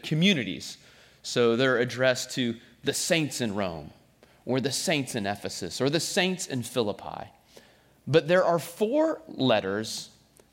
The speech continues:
that are addressed to individuals.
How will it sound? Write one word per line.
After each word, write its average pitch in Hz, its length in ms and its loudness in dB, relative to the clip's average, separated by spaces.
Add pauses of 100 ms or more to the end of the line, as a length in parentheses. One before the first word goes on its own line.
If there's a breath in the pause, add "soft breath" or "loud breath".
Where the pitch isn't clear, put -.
(100)
that 143 180 4
are 147 120 2
addressed 139 760 0 (320 soft breath)
to 156 160 2
individuals. 117 1160 -2